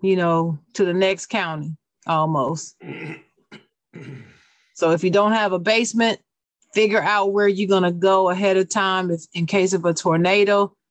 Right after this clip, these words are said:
If you're watching the weather and they say it's a tornado watch, don't wait for the warning to prepare.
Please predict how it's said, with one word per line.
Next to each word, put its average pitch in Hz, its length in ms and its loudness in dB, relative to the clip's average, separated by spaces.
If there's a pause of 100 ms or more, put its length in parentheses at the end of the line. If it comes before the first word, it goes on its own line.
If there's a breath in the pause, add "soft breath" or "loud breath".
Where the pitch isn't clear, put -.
(240)
If 147 160 -4
you're 165 120 -2
watching 214 360 0
the 214 80 0
weather 208 400 2
and 196 120 2
they 185 120 2
say 190 280 0
it's 185 160 -2
a 170 60 0
tornado 185 540 0
watch, 180 560 0 (300)
don't 160 220 2
wait 175 220 2
for 214 120 2
the 226 80 4
warning 208 600 2
to 202 120 -2
prepare. 190 640 -2